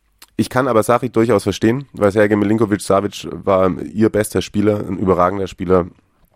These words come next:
äh, wo ich's tatsächlich, da Spaß beiseite, sehr, sehr schade finde, dass er den, den,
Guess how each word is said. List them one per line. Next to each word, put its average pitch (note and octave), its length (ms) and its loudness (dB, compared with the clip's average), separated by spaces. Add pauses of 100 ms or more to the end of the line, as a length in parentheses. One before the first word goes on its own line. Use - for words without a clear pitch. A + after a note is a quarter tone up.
(400)
äh, F2 160 -2 (100)
wo D#2+ 160 0
ich's - 300 -4
tatsächlich, E2+ 440 -6
da E2 180 0 (200)
Spaß E2 320 -8
beiseite, E2 380 -4
sehr, F2+ 300 0
sehr E2 300 -2
schade E2 380 -4
finde, E2 280 -4
dass D#2 240 -6
er D#2+ 220 0 (720)
den, D#2+ 500 -6
den, D#2 280 -4